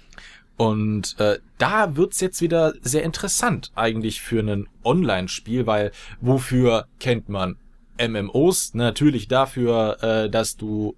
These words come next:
eigentlich immer hauptsächlich Nebenquests hast. Auch Online-Spiele haben einen großen Rahmenfaden, aber, äh,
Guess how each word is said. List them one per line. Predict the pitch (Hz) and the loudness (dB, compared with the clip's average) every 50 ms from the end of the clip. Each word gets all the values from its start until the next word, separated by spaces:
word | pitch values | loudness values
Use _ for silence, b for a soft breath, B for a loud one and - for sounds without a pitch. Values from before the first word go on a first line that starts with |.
| _ - | _ -4
eigentlich | 107 123 160 180 170 156 135 135 131 123 127 - - - B B B B B B B - - | 0 2 2 2 2 0 -2 -2 -4 -4 -6 -10 -14 -14 B B B B B B B -12 -2
immer | - 127 127 127 120 113 117 107 - | 0 2 2 4 2 2 0 0 -2
hauptsächlich | - - 123 127 127 - - - 113 110 - | -2 -2 -2 -2 -2 -6 -10 -10 -10 -6 -2
Nebenquests | 98 120 135 139 120 - - 101 87 - - - - | 0 2 2 2 0 -2 -2 -2 -2 -2 -4 -4 -4
hast. | 90 87 - - - | -4 -4 -6 -4 0
Auch | 120 131 127 - - | 0 0 0 0 -2
Online-Spiele | 135 165 175 156 143 131 127 - - 139 131 123 117 113 | 0 2 2 2 2 0 -2 -4 -4 -2 0 0 0 -2
haben | 110 104 101 | -2 -4 -6
einen | - 110 131 165 185 170 151 123 117 110 | -4 -2 0 0 2 0 -2 -4 -6 -10
großen | - - - 135 143 147 151 143 - 123 117 113 113 110 107 104 - | -6 -2 2 4 6 6 4 4 2 -2 -4 -4 -4 -4 -6 -6 -6
Rahmenfaden, | - 110 107 120 131 147 156 160 151 - - - 135 127 127 127 127 127 123 120 | -6 -4 0 2 2 2 2 0 -2 -8 -6 -2 0 2 4 4 2 0 -2 -4
aber, | 113 - 113 110 113 113 113 113 110 98 110 107 | -2 0 0 2 2 2 4 2 2 2 0 0
äh, | 104 | -2